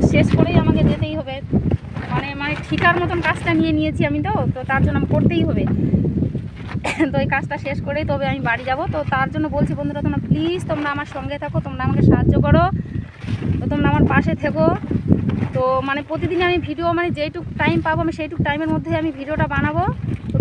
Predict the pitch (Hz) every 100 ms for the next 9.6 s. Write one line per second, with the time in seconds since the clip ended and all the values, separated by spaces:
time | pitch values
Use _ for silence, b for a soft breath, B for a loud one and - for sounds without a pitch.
0 | - 320 359 392 381 330 320 320 320 302
1 | 311 320 302 311 294 320 - 285 311 -
2 | 320 330 302 294 294 - - - - -
3 | - - 233 254 - 269 285 311 339 330
4 | 311 294 349 - 403 392 339 320 - 294
5 | 285 294 285 285 285 285 - - 330 339
6 | 320 - - - - - 320 370 - 311
7 | 302 277 294 285 302 285 285 285 294 277
8 | 294 285 - 240 - - - 254 - 285
9 | - 302 302 285 294